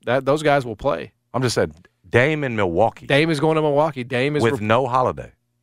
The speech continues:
Speaker 2: who's
Speaker 1: Uh,
Speaker 2: now
Speaker 1: Holiday is now gonna be in, uh, in, in Portland.
Speaker 2: Yeah, I have to. It's the Milwaukee one that I have to wrap my head around.
Speaker 1: Yeah.
Speaker 2: Dame with Giannis.
Speaker 1: By the way, that's a haul for Portland.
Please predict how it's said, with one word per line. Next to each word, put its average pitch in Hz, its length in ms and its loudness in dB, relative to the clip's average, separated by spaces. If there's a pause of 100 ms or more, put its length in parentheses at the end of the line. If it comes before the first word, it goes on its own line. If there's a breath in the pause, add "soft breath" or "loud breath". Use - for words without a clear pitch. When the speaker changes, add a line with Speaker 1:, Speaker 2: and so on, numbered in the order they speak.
(140)
Speaker 2:
who's 95 280 -2
Speaker 1:
Uh, - 20 2
Speaker 2:
now 98 180 4
Speaker 1:
Holiday 147 380 2
is 120 120 -6
now 131 300 0
gonna 127 200 -2
be 127 220 0
in, 120 180 0
uh, 117 360 2
in, 120 240 -2
in 127 140 -4
Portland. 127 340 -4
Speaker 2:
Yeah, 123 160 4
I 107 40 2
have 120 220 -2
to. 98 220 -4
It's 104 200 -2
the 110 100 0
Milwaukee 92 560 0
one 82 240 -4
that 80 80 -6
I 80 100 -2
have 90 220 -4
to 76 80 -10
wrap 90 180 2
my 73 160 -6
head 110 200 0
around. 65 420 -10
Speaker 1:
Yeah. 139 140 2
Speaker 2:
Dame 139 280 0
with 104 200 -4
Giannis. 95 680 -4
Speaker 1:
By 175 140 0
the 180 80 2
way, 175 100 2
that's 185 160 0
a 147 60 -2
haul 151 280 0
for 117 120 -18
Portland. 110 380 -20